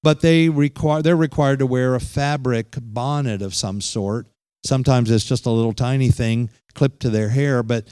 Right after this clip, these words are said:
they always have it. And we have a lady in our church about a year and a half ago. She came and got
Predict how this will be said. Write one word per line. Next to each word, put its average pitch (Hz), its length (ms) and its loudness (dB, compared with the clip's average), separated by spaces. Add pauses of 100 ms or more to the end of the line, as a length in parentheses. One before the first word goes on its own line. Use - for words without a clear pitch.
(220)
they 131 160 4 (100)
always 123 920 8
have 147 280 2
it. 123 100 2
And 117 140 -8 (280)
we 160 140 2
have 165 140 6
a 127 80 4
lady 131 380 4
in 117 100 0
our 113 100 -2
church 143 380 2
about 123 220 2
a - 20 4
year 131 160 4
and 131 100 2
a 127 40 2
half 139 260 2
ago. 117 260 0
She 110 180 -6
came 120 300 -6
and 110 120 -6
got 110 280 -4